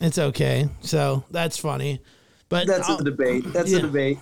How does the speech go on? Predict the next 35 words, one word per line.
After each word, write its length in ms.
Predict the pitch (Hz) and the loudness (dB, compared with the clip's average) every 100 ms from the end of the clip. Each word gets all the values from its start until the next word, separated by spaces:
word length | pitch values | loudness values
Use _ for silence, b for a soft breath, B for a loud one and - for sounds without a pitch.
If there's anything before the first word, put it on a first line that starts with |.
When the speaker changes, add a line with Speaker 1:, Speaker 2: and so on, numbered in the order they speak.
| - | -4
Speaker 2:
Yeah, 300 | 185 196 170 | 0 0 0
it's, 260 | 196 - | 0 -2
it, 300 | 190 196 175 | -2 -2 -2
it 220 | 151 175 147 | 0 0 2
does 260 | 170 175 | 0 2
not 300 | 175 180 190 | 2 2 2
make 260 | 175 170 156 | 2 0 2
any 220 | 156 165 | 2 4
of 80 | 156 | 4
my 160 | 151 147 | 4 4
burger 340 | 143 135 127 | 4 4 2
lists 300 | 120 107 - | 2 0 0
ever. 380 | 117 107 90 80 B B B B | -2 -2 -4 -6 B B B B
So 220 | - 113 107 | -14 -10 -6
I 140 | 139 | 0
used 300 | 175 214 214 | 2 4 4
to 80 | 214 | 4
love 240 | 202 202 | 4 4
it, 160 | 147 110 | 2 -2
but 180 | 135 127 | -4 -2
now 240 | 151 151 | 2 2
that 140 | 156 151 | 4 4
I 80 | |
think 220 | 143 156 147 | 2 2 2
I 80 | 135 | 0
can 120 | 120 | 0
have 200 | 127 135 | 2 2
it 60 | |
all 100 | 147 | 4
the 60 | 147 | 4
time, 220 | 156 151 | 4 2
I'm 100 | 131 | 2
just 200 | 107 104 | 0 -4
like, 220 | - - - | -6 -6 -6
"Nah, 240 | 120 127 | -4 -4